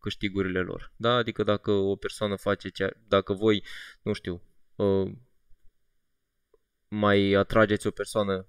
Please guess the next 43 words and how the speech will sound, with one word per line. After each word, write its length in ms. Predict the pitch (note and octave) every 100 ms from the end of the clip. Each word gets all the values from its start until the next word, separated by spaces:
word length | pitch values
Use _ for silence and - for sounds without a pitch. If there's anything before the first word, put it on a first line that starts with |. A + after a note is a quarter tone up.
| - _
să 380 | - G2+ G2
facă 320 | F#2+ - G#2 G2+
aceeași 380 | F#2+ G#2 G2
chestie 420 | - G2+ - G2+ F#2+
și 400 | - G2 G2 - G#2+
ei, 400 | G#2 G2+ G2 G2
uh, 180 | F#2+ - _
ajung 320 | G#2+ G2+ G2+
să 120 | - G2
facă 300 | G#2 G2+ G2+
bani 300 | G2+ G2 - - - - -
din 160 | G2+
acest 400 | F#2+ - G2 -
website, 340 | A#2+ C3+ - A2+
tu 120 | A2+
o 60 |
să 140 | A2 -
faci 400 | G#2+ G2+ - G2 G2
douăzeci 340 | A2+ A2+ G#2
la 120 | G2+ G2
sută 300 | G#2 G2 G2
din 260 | F#2+ F#2+
câștigul, 680 | - G2+ - F#2+ F#2+ F#2 - _
câștigurile 600 | - - G2+ F#2+ F#2+ F#2+
lor 240 | F#2 G2 F#2
pe 140 | G2
viață. 340 | F#2 F#2 -
Adică 380 | F#2+ - F#2+ F#2 - _ _
de 140 | - G2+
câte 260 | - G#2
ori 440 | G2+ G2 F2+ G#2 G2+ -
ei 240 | G#2 G2+
au 80 | F#2+
făcut 300 | - G2 -
un 140 | F#2+ F2+
bănuț, 320 | G2 G#2+ - - - - - -
tu 120 | -
faci 360 | G2+ G#2 G2 -
douăzeci 360 | G2 G2 F#2+ F#2
la 120 | F#2+
sută 220 | - F#2+
din, 240 | - F#2
uh, 260 | F#2 F2+